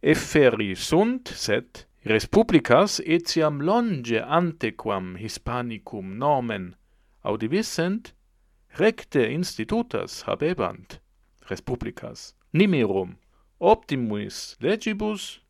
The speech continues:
religione et institutis sobrie compositas. Dann schreibt er über das gemeinsame Zusammenleben,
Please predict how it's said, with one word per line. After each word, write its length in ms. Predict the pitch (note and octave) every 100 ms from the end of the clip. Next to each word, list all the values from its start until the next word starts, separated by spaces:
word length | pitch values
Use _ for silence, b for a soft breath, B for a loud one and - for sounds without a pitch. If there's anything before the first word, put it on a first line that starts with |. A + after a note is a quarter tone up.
| -
religione 800 | G#2+ G2 F#2 A#2 F#3+ G#3 G#3 -
et 320 | C#3 - - _ _
institutis 1040 | A#2+ A#2 A2+ G2 A3 A3+ D3+ F3+ - - _ _ _
sobrie 760 | - A2 A2 A#2 B2 B2+ C3+ - _
compositas. 1000 | - G3+ F3 F#2+ - - G2 F#2+ - - _ _
Dann 180 | C3 C#3+
schreibt 400 | - B2 - -
er 80 | B2
über 340 | A2+ G#2+ F#2 -
das 160 | -
gemeinsame 460 | A2 A2+ A#2+ A#2 G2+
Zusammenleben, 1000 | A#2 D3+ F#3 G3 F3 E3 F3 F3 F3